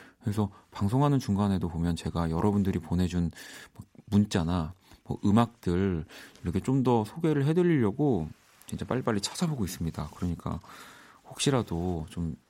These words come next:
여유가 되시면, 그 오십 원의 여유가 있다면 괄호 열고, 지금 제 거의 못 알아들을 거예요. 그러니까 그 유행어들이나 이런 단어들을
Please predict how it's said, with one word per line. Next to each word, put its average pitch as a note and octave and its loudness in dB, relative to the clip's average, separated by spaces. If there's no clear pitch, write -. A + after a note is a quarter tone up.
여유가 G2+ 2
되시면, E2 -2
그 - -18
오십 G#2+ 2
원의 G#2+ 4
여유가 F2+ 0
있다면 E2+ -2
괄호 A2+ 0
열고, F2 0
지금 F#2+ -2
제 F2 -4
거의 A#2+ 6
못 F#2+ 4
알아들을 B2+ 2
거예요. F2+ 0
그러니까 F#2+ 0
그 G2 0
유행어들이나 G2 2
이런 F2 -2
단어들을 F#2+ -2